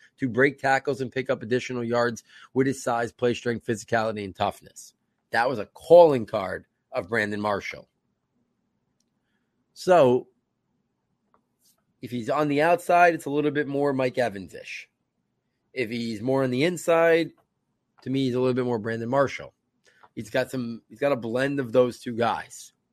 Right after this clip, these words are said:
which is a high-level player. So I just talked about seven guys. I think all seven of those guys have a legitimate chance to be top forty, top fifty picks. Seven guys right now, I think, have a legitimate chance to be top fifty.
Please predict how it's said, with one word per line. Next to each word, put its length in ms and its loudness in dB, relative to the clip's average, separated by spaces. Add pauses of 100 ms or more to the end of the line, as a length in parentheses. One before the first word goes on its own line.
(220)
which 180 -8
is 60 -10
a 80 0
high-level 520 0
player. 380 -6 (1120)
So 100 0
I 40 4
just 180 0
talked 280 2
about 200 -4
seven 400 0
guys. 560 -8
I 80 0
think 220 0
all 220 8
seven 460 2
of 60 -2
those 240 2
guys 640 -4 (420)
have 140 -4
a 20 -2
legitimate 680 -2
chance 500 -4 (280)
to 80 -8
be 120 0
top 320 2
forty, 340 2
top 240 2
fifty 320 -8
picks. 560 -16 (1400)
Seven 400 0
guys 440 -2
right 220 -2
now, 220 -2
I 100 0
think, 160 -6
have 100 -4
a 60 -6
legitimate 580 -2
chance 420 -4
to 60 -16
be 100 -8
top 300 -2
fifty. 420 -10